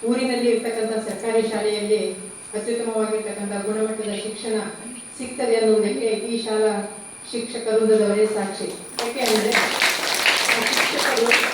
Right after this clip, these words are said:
ಬರೀ ಶಿಕ್ಷಣ ನೀಡುವುದಷ್ಟೇ ಅಲ್ಲ, ಎಲ್ಲಾ ಕ್ಷೇತ್ರಗಳಲ್ಲೂ ಕೂಡ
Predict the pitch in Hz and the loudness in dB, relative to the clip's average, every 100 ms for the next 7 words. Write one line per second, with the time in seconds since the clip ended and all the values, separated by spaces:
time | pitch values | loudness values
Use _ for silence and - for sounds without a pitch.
0 | - 220 240 - 220 - - - - - | -2 -2 0 0 -2 -6 -8 -4 -2 -2
1 | - 277 254 240 247 240 233 220 - - | -2 -4 -4 -2 -2 0 0 0 -2 -6
2 | 254 208 214 196 - 214 214 226 277 - | -4 -4 -4 -6 -2 2 4 2 0 -2
3 | 269 254 240 226 226 226 226 220 | -4 -2 0 0 2 2 2 4